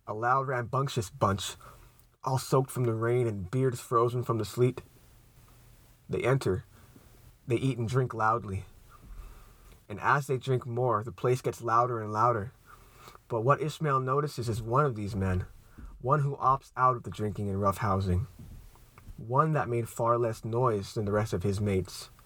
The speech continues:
And Ishmael praises this man's demeanor. This man is called Bulkington,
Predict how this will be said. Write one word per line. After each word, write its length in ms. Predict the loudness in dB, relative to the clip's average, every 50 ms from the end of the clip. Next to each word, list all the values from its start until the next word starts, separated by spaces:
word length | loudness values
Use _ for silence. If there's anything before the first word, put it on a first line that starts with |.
| -20 -20 -20 -20 -20 -20 -20 -20 -18 -10
And 120 | -8 -4 -2
Ishmael 400 | -2 -2 0 0 0 2 0 0
praises 440 | -2 0 2 2 2 2 0 -2
this 180 | -4 -4 -4 -2
man's 320 | 0 2 2 2 0 0
demeanor. 480 | 0 0 0 2 2 2 2 2 2 0 -6 -16 -20 -20 -20 -20 -20 -20 -20 -20 -20 -20 -20 -20 -20 -20 -20 -20 -20 -20 -20 -20 -10 -4
This 180 | -2 -2 -2 0
man 260 | 0 2 2 2 2
is 100 | 0 -2
called 380 | -2 0 2 2 2 0 0 2
Bulkington, 600 | 2 2 2 2 0 -2 -2 0 0 0 -2